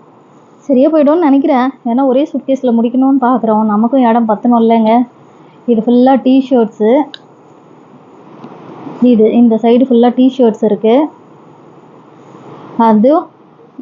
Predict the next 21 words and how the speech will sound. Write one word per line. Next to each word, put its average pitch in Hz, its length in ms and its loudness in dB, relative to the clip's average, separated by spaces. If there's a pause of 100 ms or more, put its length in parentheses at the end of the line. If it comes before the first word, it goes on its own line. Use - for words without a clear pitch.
இதுவும் 269 380 2
எல்லாமே 240 300 2 (140)
ஜீன்ஸ் 269 360 -2
பேண்ட் 226 300 -2
இருக்கு. 220 220 -4 (140)
இந்த 240 200 0
பட்டியாலா 247 480 0
பேண்ட்ஸ், 220 320 -4 (100)
இந்த 226 120 0 (100)
தோத்தி 254 340 0
பேண்ட்ஸ் 220 300 -4
இருக்கும் 214 240 -6
இல்லைங்களா, 214 360 -2 (140)
அது 214 140 0 (160)
இந்த 226 140 2 (100)
நைட்ல 247 400 0
யூஸ் 226 220 0
பண்ணிக்கிறதுக்காக 214 720 -2 (1160)
இங்க 247 160 4 (100)
இதெல்லாம் 226 360 2
வருது. 226 260 2